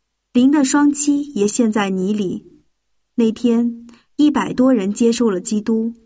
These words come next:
林欢喜的同时，也为将来担心。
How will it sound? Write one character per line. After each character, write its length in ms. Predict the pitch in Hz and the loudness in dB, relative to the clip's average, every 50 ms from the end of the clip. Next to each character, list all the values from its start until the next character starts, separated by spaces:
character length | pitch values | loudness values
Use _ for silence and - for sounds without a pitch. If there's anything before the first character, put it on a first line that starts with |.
| _ _ _ | _ _ _
林 240 | - 226 240 262 262 | 0 2 4 4 2
欢 240 | 262 311 311 311 302 | 2 2 2 2 2
喜 120 | 302 254 | 0 0
的 120 | 202 196 196 | -2 -4 -4
同 200 | 208 202 202 220 | -2 -2 -2 -2
时， 400 | - - - 196 196 202 220 226 | -2 -2 -4 -4 -2 -2 -2 -2
也 160 | 208 196 185 | -2 -2 -2
为 200 | 202 220 202 208 | 0 0 0 0
将 260 | 214 - 262 269 269 | 2 2 4 4 4
来 160 | 247 202 185 | 2 0 -2
担 240 | 180 202 202 202 214 | -4 -4 -4 -4 -2
心。 600 | 214 - - 214 214 214 233 233 - _ _ _ | -4 -2 -2 -2 -2 -2 -4 -8 -10 _ _ _